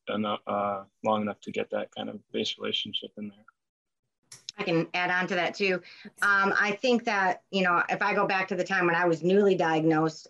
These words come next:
Speaker 2: um, too, like, trying to communicate that and, and taking that time off maybe for your treatments and everything, I think you definitely need to communicate with somebody that you, that you trust.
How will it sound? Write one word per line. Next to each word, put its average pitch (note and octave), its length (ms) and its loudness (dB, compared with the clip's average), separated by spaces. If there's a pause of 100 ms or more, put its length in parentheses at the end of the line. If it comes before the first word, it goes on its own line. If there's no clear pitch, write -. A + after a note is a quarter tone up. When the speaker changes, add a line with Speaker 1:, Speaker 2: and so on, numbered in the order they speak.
Speaker 2:
um, D#3 460 2 (680)
too, G3 280 6
like, D#3+ 200 0
trying F3+ 200 0
to E3+ 60 0
communicate F3 600 2
that D#3 320 0
and, D3+ 320 0 (340)
and D3+ 380 -2
taking E3 300 -2
that C#3+ 240 0
time D#3+ 280 0
off D3+ 280 2
maybe D3+ 480 0
for D#3+ 80 -6
your D3 140 -2
treatments D3 440 -2
and D3+ 100 0
everything, C#3+ 540 -2
I D#3 80 -2
think E3 300 -6
you D3+ 280 -2
definitely E3+ 380 -2
need E3 200 4
to E3 100 -2
communicate D#3+ 380 -2
with D#3 80 -4
somebody D#3 200 0
that C#3 140 0
you, D3 180 2 (160)
that C3+ 140 0
you C#3 120 0
trust. D3 640 -2